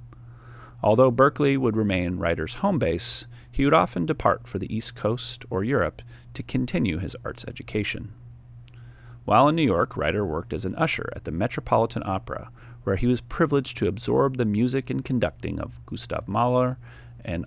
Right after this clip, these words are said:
Arturo Toscanini. Additionally, when Ryder wasn't interested in the opera that was being put on, he would spend some time in the anteroom of the opera house with a patron who didn't always care for the music selections either,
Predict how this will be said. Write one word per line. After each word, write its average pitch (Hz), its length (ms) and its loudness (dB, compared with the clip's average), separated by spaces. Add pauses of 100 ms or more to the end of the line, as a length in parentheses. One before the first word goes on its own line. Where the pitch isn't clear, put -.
Arturo 127 880 2
Toscanini. - 760 -4 (1300)
Additionally, 120 600 2 (320)
when 107 180 2
Ryder 104 300 6
wasn't 110 340 4
interested 87 500 -2
in 85 120 2
the - 140 -4
opera 85 340 2
that 87 160 0
was 80 140 -6
being 69 200 -6
put - 160 -4
on, 92 300 0 (640)
he - 100 -2
would 202 120 2
spend 165 280 2
some 156 160 0
time 90 480 2
in 90 80 0
the - 160 -4
anteroom 78 680 -2
of - 140 -8
the - 140 -8
opera - 280 -6
house - 300 -4
with 117 100 -2
a 127 60 0
patron 160 380 0
who 143 160 2
didn't 131 280 4
always 95 300 4
care 82 220 -2
for 80 100 -8
the 73 80 -2
music 76 380 -4
selections - 640 -6
either, 110 460 0